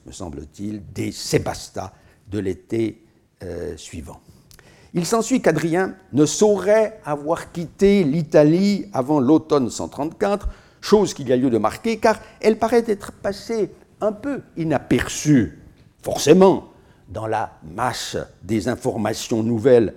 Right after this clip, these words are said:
apportées par l'inscription d'Alexandrie, euh, Troas. On peut dès lors se demander s'il n'y aurait pas un enseignement supplémentaire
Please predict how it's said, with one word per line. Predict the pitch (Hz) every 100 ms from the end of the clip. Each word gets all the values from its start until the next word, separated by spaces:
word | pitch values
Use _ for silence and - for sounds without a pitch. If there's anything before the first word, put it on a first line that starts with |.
| - -
apportées | - 110 - 110 107 - _ _ -
par | 87
l'inscription | 92 - - - - 95 - -
d'Alexandrie, | 117 95 90 95 85 80 92 90 - _ - -
euh, | 92 92 90 _ _ _ - _
Troas. | - 95 104 - - - - _ _ _ _ _ _
On | 147
peut | 254
dès | 302
lors | 330 -
se |
demander | 190 190 202 208 294
s'il | - 202
n'y | 196
aurait | 185 196
pas | 220 220 226
un | 156
enseignement | 175 185 180 180 180
supplémentaire | - 180 175 170 185 202 269 233 131